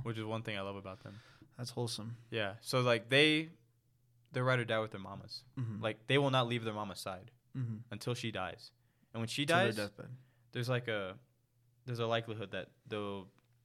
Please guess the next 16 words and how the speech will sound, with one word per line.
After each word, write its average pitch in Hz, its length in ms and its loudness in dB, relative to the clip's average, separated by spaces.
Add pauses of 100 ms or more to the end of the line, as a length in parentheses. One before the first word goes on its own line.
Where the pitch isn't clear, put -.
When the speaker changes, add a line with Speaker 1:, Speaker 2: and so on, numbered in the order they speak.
(800)
Speaker 1:
there's 113 160 -4
an 104 180 -10
eighth-fold 127 540 0
increase - 640 -10 (340)
in 107 80 -10
the 107 80 -6
likelihood 104 380 -4
that 95 140 -8 (300)
either 110 240 0
they'll 107 240 4
die 131 200 4
or 113 100 2
someone 104 300 -6
else 101 180 -6
will 95 60 -12
die 92 180 -10